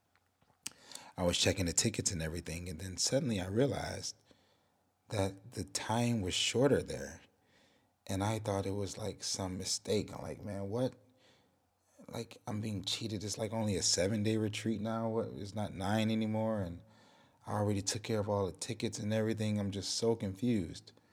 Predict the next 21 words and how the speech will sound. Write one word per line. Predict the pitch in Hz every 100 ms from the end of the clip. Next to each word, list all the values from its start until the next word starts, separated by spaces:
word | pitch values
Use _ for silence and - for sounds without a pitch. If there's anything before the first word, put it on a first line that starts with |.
| _ _ _ _ _ _ _ _
And | 101 104
then | 107
I | 104 101
was | 95 - - -
a | 101
little | 131 131
bit | 104
upset, | 95 - - 147 73 - -
and | 98 92
I | 90
wrote | 90 107 95 - - _ _ _ _ _ _ _ -
to | 104
the | 90
person | - 98 101
who | 92 92
runs, | 95 95 95 87 -
to, | - -
I | 101
wrote | 98
to | -
Jill. | 82 76 95